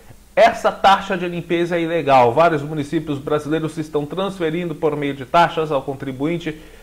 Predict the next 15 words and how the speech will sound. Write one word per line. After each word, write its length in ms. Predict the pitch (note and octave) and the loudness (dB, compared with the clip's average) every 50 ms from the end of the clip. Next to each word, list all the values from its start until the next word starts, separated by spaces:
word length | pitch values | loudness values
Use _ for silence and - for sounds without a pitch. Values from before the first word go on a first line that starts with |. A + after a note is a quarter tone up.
| - - - - - | -20 -20 -20 -2 4
a 640 | C#3 D3 D3 D3 C#3+ C#3+ C#3 C#3 C3+ C3 A#2+ G#2+ G#2+ C#3+ | 6 8 8 8 8 8 8 8 8 8 8 6 4 2
responsabilidade 1040 | F#3 F#3+ F#3 - - F3 E3 D#3+ - D#3 D3 D3+ C#3+ C3+ C3 D3 D3+ D#3 D3 D3 | 0 -2 -2 -2 -4 -4 -4 0 -2 -2 0 0 -4 0 2 4 4 4 2 0
por 180 | D3 - D#3+ C#3+ | -2 0 0 0
remunerar 480 | D3 D3+ D3 C#3+ C#3+ C#3 C#3 C#3+ D3 C#3+ | 2 0 -2 -2 -2 2 2 2 2 0
serviços 580 | - - C#3+ C3 B2 D3+ E3 D#3+ D#3+ D#3 C#3 | 0 -4 -4 -4 -2 -6 -6 -4 -2 -4 -2
gerais 720 | A#2+ C#3 G#3+ G#3+ F3 F3+ F#3 F#3 E3+ D3+ C#3+ B2+ - - - | 0 2 2 4 6 6 8 8 6 4 2 -2 -6 -12 -10
de 140 | C3 D3 | -10 -10
coleta 580 | D3 - D3 B2+ B2 C3 C#3 C#3 C3+ - B2+ A2+ | -2 0 2 4 6 6 4 4 2 2 -2 -2
de 280 | A2 - A#2 A2 G#2 - | -2 -4 -6 -8 -6 -6
esgoto, 600 | - F3 F3+ F3 F3+ F#3+ F#3 F#3 F#3 F3+ F#3 E3+ - - - - - - - | -6 -6 -6 -2 0 2 4 4 2 0 -2 -8 -10 -10 -18 -20 -20 -10 -4
limpeza 500 | E3+ F#3+ F#3+ F#3 F#3+ D3+ C3+ - C#3 D#3+ | -2 -2 -2 0 2 0 0 2 0 -2
pública, 640 | D#3 - F#3+ F#3+ F#3 F3 E3+ D#3+ E3 D#3+ D#3+ E3+ - - - - - | -2 0 2 4 4 4 4 2 -2 0 -2 -2 -4 -4 -14 -18 -2
manutenção 640 | - F#3 F#3+ F3+ E3 D#3+ E3 E3 D#3 - - C#3+ C3+ | 2 2 4 4 2 2 2 0 0 0 -2 -2 -2
de 140 | C3+ D#3 F#3 | -2 -4 -4
vias, 480 | D3+ E3+ F#3+ F#3 F3+ E3+ E3 E3 E3 | -2 0 0 2 4 4 2 2 0